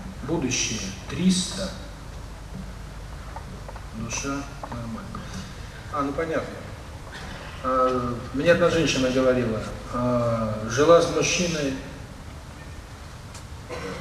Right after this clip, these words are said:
прекрасный человек, на руках носил, детей не было. Влюбилась, вышла за второго, изверг чистый.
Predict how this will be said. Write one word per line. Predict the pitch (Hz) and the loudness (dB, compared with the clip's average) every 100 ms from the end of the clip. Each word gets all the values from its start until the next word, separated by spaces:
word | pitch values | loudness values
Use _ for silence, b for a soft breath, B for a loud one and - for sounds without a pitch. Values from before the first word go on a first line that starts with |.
| - | -2
прекрасный | 160 151 185 185 143 143 | 0 6 10 10 8 2
человек, | 139 147 131 117 107 - - - | 0 2 2 0 -4 -8 -12 2
на | 143 | 6
руках | 160 143 151 120 | 6 6 4 4
носил, | 117 110 - 110 - - - - - - - - - - - - 135 | 0 -2 -4 -4 -8 -10 -12 -12 -12 -12 -12 -14 -14 -14 -14 -8 -2
детей | 135 165 143 | 2 4 4
не | 113 | 2
было. | 104 101 98 - - - - - - - - - - B B - | 0 -2 -8 -10 -12 -12 -14 -12 -12 -12 -12 -12 -12 B B 0
Влюбилась, | 139 160 202 170 127 - | 2 6 8 10 8 4
вышла | 160 160 151 139 | 2 4 4 4
за | 131 | 4
второго, | 120 135 123 107 107 110 | 2 4 4 2 -2 -2
изверг | 180 185 139 127 - | 6 6 8 4 0
чистый. | - 117 - - | -4 -4 -6 -8